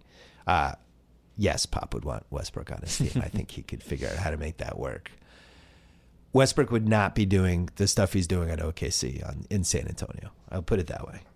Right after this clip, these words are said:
They, they do not chase stats in San Antonio, and they do not, uh, they would never build a team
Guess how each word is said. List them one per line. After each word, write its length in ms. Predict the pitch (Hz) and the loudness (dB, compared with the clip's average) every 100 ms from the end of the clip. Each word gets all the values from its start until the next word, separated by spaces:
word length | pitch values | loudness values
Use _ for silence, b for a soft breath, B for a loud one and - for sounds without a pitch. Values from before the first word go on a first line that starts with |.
| - | -2
They, 240 | 104 87 - - | 0 0 -2 -6
they 120 | 98 | -2
do 100 | 82 | 0
not 300 | 90 85 78 | 2 0 -2
chase 280 | - 92 82 | 0 0 2
stats 340 | 87 85 80 85 | 2 0 0 -2
in 80 | |
San 240 | 82 87 82 | 0 0 0
Antonio, 640 | 82 71 53 50 - - - | -2 -4 -6 -8 -8 -8 -6
and 200 | 90 85 | -4 -2
they 100 | 82 | -4
do 180 | 85 | -4
not, 320 | 82 85 - - | -4 -4 -8 -8
uh, 420 | 85 76 76 73 - - b b b b b b | -6 -6 -6 -8 -10 -16 b b b b b b
they 120 | - 92 | 2 4
would 140 | 90 | 4
never 260 | 92 87 82 | 2 2 2
build 260 | 92 82 | 2 0
a 80 | 80 | -2
team 540 | - 87 82 80 85 | -2 0 0 -2 -6